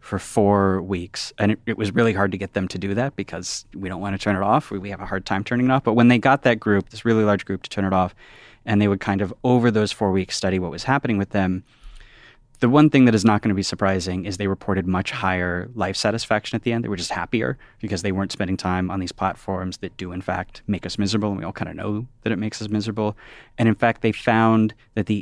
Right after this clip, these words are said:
increase in happiness and life satisfaction was equivalent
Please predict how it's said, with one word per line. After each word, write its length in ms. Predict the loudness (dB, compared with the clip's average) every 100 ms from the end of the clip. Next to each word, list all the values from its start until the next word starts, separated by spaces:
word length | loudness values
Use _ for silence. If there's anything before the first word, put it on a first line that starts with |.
| 6
increase 440 | 6 6 2 4
in 80 | 2
happiness 440 | 2 2 0 0
and 80 | 0
life 200 | 2 2
satisfaction 580 | 0 0 0 -2 -2 -6
was 140 | -6
equivalent 640 | -6 -2 0 2 2 0